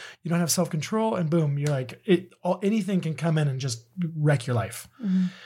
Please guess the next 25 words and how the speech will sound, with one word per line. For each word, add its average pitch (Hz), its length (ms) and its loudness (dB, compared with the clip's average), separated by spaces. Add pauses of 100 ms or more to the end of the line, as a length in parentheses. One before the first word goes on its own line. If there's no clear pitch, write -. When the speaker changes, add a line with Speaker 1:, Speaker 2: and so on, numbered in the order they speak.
(480)
Speaker 1:
Uh, 151 200 0
so 180 320 2
this 185 200 -2
is 233 100 0
something 190 400 2
that 156 340 0 (360)
each 220 320 0
one 160 160 2
of 143 100 0
us 113 400 0 (1800)
can 170 280 0
immediately 185 460 2
know, 151 180 2
like, 131 200 -4
"Man, 135 220 2
I, 127 160 -4 (120)
I 151 60 -4
know 165 200 4
the 165 120 2
areas 123 180 -2
of 117 60 2
my 123 120 0
life 117 180 2
that 131 100 0
I, 113 180 2